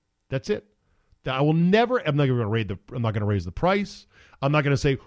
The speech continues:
"Well, now I'm offering this and video, so it should be," no. That's it. It's the most I'll ever ask you. Period. I swear to God. Now, if I print a shirt and I sell 'em, that's not asking you for money. That's selling merchandise,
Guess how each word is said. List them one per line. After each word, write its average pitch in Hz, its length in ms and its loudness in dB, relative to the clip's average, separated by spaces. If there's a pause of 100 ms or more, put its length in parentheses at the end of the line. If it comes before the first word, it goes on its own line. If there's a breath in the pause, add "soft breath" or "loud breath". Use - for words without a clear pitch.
(120 soft breath)
"Well, 240 180 2
now 302 320 2
I'm 208 100 0
offering 185 640 0
this 131 520 0
and 120 120 -6
video, 127 640 6
so 147 540 2
it 269 320 -2
should 285 260 -4
be," 208 240 -2
no. 123 220 -2 (600)
That's 135 140 -8
it. 269 280 4 (320 soft breath)
It's - 80 -20
the 156 100 0
most 165 300 4
I'll 170 100 0
ever 143 220 0
ask 113 300 -4
you. 85 100 -18 (920)
Period. 104 400 0 (300)
I 113 80 -8
swear 151 540 0
to 147 80 0
God. 104 300 -2 (920)
Now, 151 180 2
if 147 100 0
I 147 100 4
print 180 280 -2
a 139 60 2
shirt 208 380 -2
and 117 80 -8
I 110 80 -4
sell 226 380 -2
'em, 110 100 -4
that's 131 200 -6
not 135 160 -4
asking 123 340 -4
you 104 100 -4
for 104 120 -8
money. 104 260 -2
That's 98 440 -10 (420)
selling 104 460 -6
merchandise, 87 720 -10